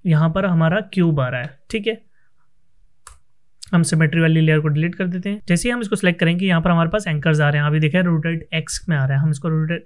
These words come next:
एक्स में करते हैं। ठीक है, और हम इसको वापस उस पोजीशन पे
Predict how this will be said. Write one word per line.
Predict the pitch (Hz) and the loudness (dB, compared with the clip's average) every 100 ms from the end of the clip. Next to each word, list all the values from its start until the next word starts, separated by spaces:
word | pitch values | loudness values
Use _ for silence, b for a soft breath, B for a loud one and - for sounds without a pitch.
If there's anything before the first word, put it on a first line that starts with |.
| 320 | -10
एक्स | 180 - - | -10 -10 -10
में | 208 | -6
करते | 202 190 202 | -4 -4 -4
हैं। | 196 214 - - b b b b - | -6 -8 -14 -20 b b b b -6
ठीक | 185 160 | -6 -4
है, | - - - - - - 180 | -8 -12 -20 -20 -20 -10 -2
और | 196 214 | -2 -4
हम | - 190 | -4 -2
इसको | 180 233 220 | -2 -2 0
वापस | 165 202 | 0 0
उस | 208 | -4
पोजीशन | - 170 175 170 190 | -2 0 2 0 -2
पे | 269 | -2